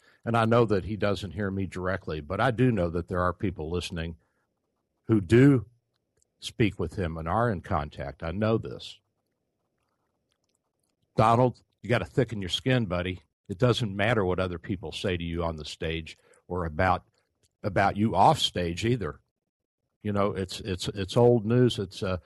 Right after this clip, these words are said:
it's time to toughen up. It's time to forget about that. If somebody calls you a, a, a, a chauvinist or, you know, an elitist or whatever, just ignore it. It doesn't matter.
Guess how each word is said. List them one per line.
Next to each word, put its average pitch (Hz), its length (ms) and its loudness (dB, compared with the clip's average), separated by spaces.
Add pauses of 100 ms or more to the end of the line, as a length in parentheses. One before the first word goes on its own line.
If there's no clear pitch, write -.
(260)
it's - 440 -8
time 113 300 0
to 95 80 -12
toughen 113 380 -2
up. 113 300 -2
It's 85 260 -14
time 107 320 -2
to 85 60 -10
forget 101 340 -2
about 104 380 2
that. 107 260 0
If 90 100 -8
somebody 95 260 -4
calls 98 380 0
you 95 300 0
a, 78 120 -4 (400)
a, 73 260 -8 (100)
a, 73 200 -8 (340)
a 67 60 -8
chauvinist 113 920 2
or, 76 460 -8 (240)
you 78 80 -14
know, 80 160 -8
an 80 80 -10
elitist 120 640 6
or 104 80 -2
whatever, 107 480 0 (340)
just - 200 -2
ignore 139 400 4
it. 76 180 -4
It 113 100 -10
doesn't 135 320 0
matter. 117 380 -2